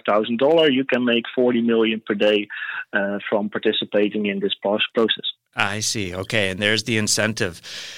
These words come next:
Speaker 2: Um, so in a way, it's, it's, you know, using the Bitcoin, spending the Bitcoin doesn't have a big environmental footprint, but the process of creating the Bitcoin, of mining the Bitcoin, as you say, it's high, highly energy intensive.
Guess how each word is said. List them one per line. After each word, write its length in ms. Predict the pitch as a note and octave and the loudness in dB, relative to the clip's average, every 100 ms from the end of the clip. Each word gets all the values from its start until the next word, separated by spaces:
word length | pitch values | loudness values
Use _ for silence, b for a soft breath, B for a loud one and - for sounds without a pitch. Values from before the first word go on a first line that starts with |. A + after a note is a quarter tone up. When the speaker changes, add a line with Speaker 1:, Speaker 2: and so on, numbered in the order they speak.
| B | B
Speaker 2:
Um, 540 | - B2 A#2+ A#2 A2+ G#2+ _ _ - | 0 2 2 0 -6 -8 _ _ -2
so 300 | - D#3 D#3 | 0 2 0
in 180 | F3+ D#3 | 0 0
a 40 | |
way, 280 | F3+ A3 F3+ | 0 0 0
it's, 300 | D3+ - - | 0 -2 0
it's, 400 | F3 C#3 - - B B B B - | -2 -2 0 -2 B B B B -4
you 100 | D3 | -2
know, 140 | B2 | -2
using 540 | - D#3+ E3 A#3+ A3+ F3+ | -6 -6 -2 2 2 2
the 80 | A2+ | -2
Bitcoin, 600 | G#2+ - - G#2 G2+ G2 | -2 -6 -4 -2 -2 0
spending 460 | - F3+ F#3+ G3 | 2 2 0 0
the 60 | C#3 | -2
Bitcoin 680 | G#2+ G2 - A2+ G#2 G2+ G2 b b | -2 -6 -4 -4 -2 -4 -6 b b
doesn't 240 | D#3 D3 | 0 0
have 140 | C3 G#2+ | -2 -2
a 40 | |
big 140 | G#2 G#2+ | -4 -4
environmental 460 | G#2 A2 G#2 G#2 | -2 0 -2 -6
footprint, 500 | - A2+ - A#2 A#2 | -4 -4 -2 -4 -2
but 240 | A#2 G#2+ A2 | -2 -2 -4
the 120 | A2 | -6
process 680 | - - D3 D#3 - B2+ - | -6 -4 -2 2 0 0 -2
of 140 | A2+ | -2
creating 680 | - B2 A2+ A#2 C#3+ C#3+ B2 | -6 -4 -2 0 0 0 -2
the 80 | G2 | -2
Bitcoin, 600 | F#2 - - F#2+ F2+ F2+ | -6 -8 -8 -6 -6 -8
of 140 | F#2 | -8
mining 360 | G#2 A2 B2+ A#2 | -2 0 0 -2
the 80 | G2 | -4
Bitcoin, 420 | - - G#2 F#2+ | -8 -8 -6 -4
as 120 | F#2 | -2
you 60 | G2+ | 0
say, 340 | - F#2+ F2+ B B B B B | 0 0 -4 B B B B B
it's 220 | A#2 - | -2 -2
high, 420 | C3 B2+ A2+ A2 A2 | 0 2 2 -2 -4
highly 400 | - C#3 C3+ A#2+ | -2 0 0 0
energy 380 | A#2+ B2 G#2+ G2+ | 0 0 -2 -4
intensive. 600 | F#2+ A#2+ B2 - F2+ | -4 -2 0 -2 -4